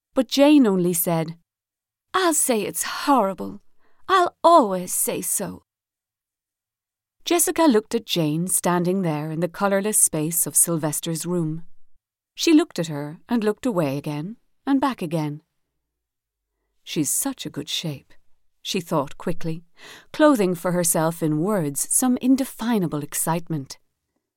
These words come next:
"Wherever she is, she makes her own pattern." In the grey and black and brown room, no doubt Jane did look well,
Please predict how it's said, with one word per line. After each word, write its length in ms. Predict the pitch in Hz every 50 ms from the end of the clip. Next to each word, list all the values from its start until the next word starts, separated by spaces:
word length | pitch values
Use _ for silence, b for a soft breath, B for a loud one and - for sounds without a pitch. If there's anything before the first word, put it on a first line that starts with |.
| _ _ _ _ _
"Wherever 380 | - 190 175 214 240 180 151 -
she 260 | - - 170 151 151
is, 160 | 151 151 -
she 120 | - 190
makes 280 | 170 180 180 170 - -
her 100 | 175 180
own 180 | 180 175 156 151
pattern." 480 | - - 208 175 170 - - 147 - - - - - _ _ _ _ _ _ _ _ _ _ _ _ _ _ _ _ _ _ _ _ _ _ _ _ _ _
In 120 | 277 294 330
the 140 | 330 - 285
grey 280 | 240 208 196 202 220
and 160 | 233 202 165 -
black 380 | 165 160 165 190 - _ -
and 120 | 160 151 -
brown 340 | - 170 165 180 202 214 196
room, 400 | 185 175 160 151 151 175 190 180
no 180 | 160 165 170 170
doubt 380 | 160 165 147 165 175 - - -
Jane 360 | - - 185 180 196 208 202
did 200 | - 311 320 -
look 240 | 349 220 - - -
well, 360 | - 147 151 139 139 165